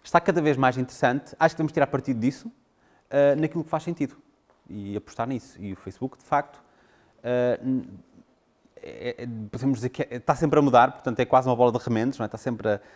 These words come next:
a, a mudar, na tentativa de acompanhar. Ehm, é, ainda tem muito para crescer. Eh, se vai ser a rede social do futuro, eh, eu acho que é mais importante pensar que é o que é que eu posso fazer no presente para tirar partido disso. A maioria das empresas não estão, eh, a fazer isso.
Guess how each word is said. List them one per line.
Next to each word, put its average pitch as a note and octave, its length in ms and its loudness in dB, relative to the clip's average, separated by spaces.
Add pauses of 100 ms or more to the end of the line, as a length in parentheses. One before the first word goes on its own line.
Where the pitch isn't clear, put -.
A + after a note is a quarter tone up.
(140)
a, F#2+ 260 -2
a G#2+ 40 -2
mudar, A2 420 6
na A2 140 -4
tentativa G2 400 -8
de G#2 140 -2
acompanhar. G#2+ 680 -2 (440)
Ehm, G#2 840 -2 (220)
é, C#3+ 220 -2
ainda D#3+ 300 2
tem D3+ 100 0
muito C3 200 2
para A#2+ 100 -4
crescer. A#2 360 -2 (1040)
Eh, B2 380 2
se - 180 -18
vai D#3 100 6
ser E3 180 0
a - 20 4
rede D3 200 -4
social D3+ 440 2
do C#3+ 160 -4
futuro, F#2 500 -4 (420)
eh, A2+ 640 0
eu B2 100 0
acho B2 120 -2
que - 80 -4
é - 20 -2
mais B2 100 -6
importante B2 340 -6
pensar B2+ 500 -2
que - 200 -4
é B2 120 2
o A#2 40 -4
que B2+ 100 -4
é - 20 -4
que - 80 -8
eu B2 40 0
posso A#2+ 180 -10
fazer A#2 140 -8
no A#2 100 -6
presente A2+ 240 -10
para A2+ 100 -10
tirar - 160 -6
partido G#2 300 -10
disso. F#2 160 -8
A - 40 -10
maioria G#2+ 160 -6
das G#2 60 -8
empresas G#2+ 240 -8
não A2+ 240 -4
estão, A2 500 -10
eh, G2 280 -10
a G2 40 -14
fazer G#2 260 -10
isso. - 220 -18